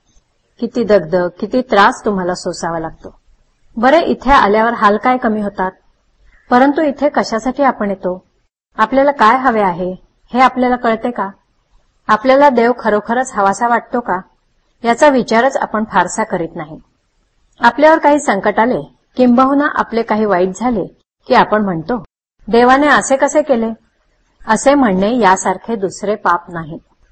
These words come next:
देवावर विश्वास न ठेवणारा माणूस यापेक्षा एक वेळ परवडला, कारण तो देवाने वाईट केले असे तरी म्हणणार नाही. देव खरोखर अत्यंत मायाळू आहे.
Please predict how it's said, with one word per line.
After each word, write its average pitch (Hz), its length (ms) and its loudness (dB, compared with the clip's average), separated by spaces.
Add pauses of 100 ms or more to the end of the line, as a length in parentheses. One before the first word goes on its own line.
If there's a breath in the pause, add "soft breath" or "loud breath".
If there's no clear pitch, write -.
(440)
देवावर 277 540 4
विश्वास 233 520 0
न 226 160 0
ठेवणारा 208 440 -2
माणूस 190 440 -4 (180)
यापेक्षा 226 600 -2
एक - 260 -8
वेळ 202 120 0
परवडला, 175 440 -4 (640)
कारण 240 320 4
तो 196 340 -2 (180)
देवाने 226 480 2
वाईट 196 260 4 (140)
केले 196 280 2 (220)
असे 226 280 -2
तरी 254 140 2
म्हणणार 180 360 -2
नाही. 165 320 -12 (800)
देव 269 260 6
खरोखर 294 360 0
अत्यंत 226 500 0
मायाळू 180 440 0
आहे. 156 220 -4